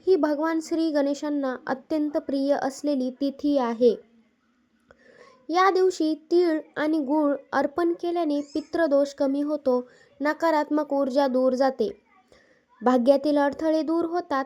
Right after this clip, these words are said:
शास्त्रात सांगितले आहे की तिलकुंद चतुर्थीला श्रद्धेने केलेला एक छोटासा सुद्धा उपाय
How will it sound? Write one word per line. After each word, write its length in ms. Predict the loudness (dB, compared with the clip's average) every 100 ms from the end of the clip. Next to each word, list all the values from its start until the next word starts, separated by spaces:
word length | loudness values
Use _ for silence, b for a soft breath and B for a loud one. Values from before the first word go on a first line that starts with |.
| -8
शास्त्रात 520 | -6 -6 -4 -4 -4
सांगितले 580 | -4 -4 -4 -4 -4 -4
आहे 240 | -4 -6
की 280 | -6 -6 -6 -4
तिलकुंद 520 | 0 0 0 -2 -2 0
चतुर्थीला 760 | 0 0 -2 -2 -2 0 -2 -4
श्रद्धेने 640 | 0 0 0 0 0 -2
केलेला 540 | 0 2 2 0 -2 -6 B B B
एक 300 | 2 2 0
छोटासा 540 | -4 -4 -2 -2 -2 -4
सुद्धा 360 | -6 -4 -2
उपाय 380 | -2 -2 -4